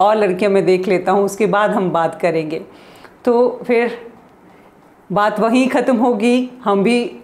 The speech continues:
और जगह रिश्ते देखने लगे, ये भी देखने लगे।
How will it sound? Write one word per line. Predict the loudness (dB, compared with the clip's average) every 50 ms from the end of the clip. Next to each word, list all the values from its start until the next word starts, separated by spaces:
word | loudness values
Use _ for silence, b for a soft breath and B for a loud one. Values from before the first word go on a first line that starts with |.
| -14 -4
और | 0 2 2 2 2 0 -4 -8 -12 -16 -20 -20 -14 -10
जगह | -4 -2 -2 0 0 0
रिश्ते | 0 0 -2 -2 -2 0
देखने | 0 0 0 0 0 0
लगे, | 2 2 2 2 2
ये | 2 4 2
भी | 2 2 2 2
देखने | 2 2 2 0 0 2 2
लगे। | 2 2 2 2 0 0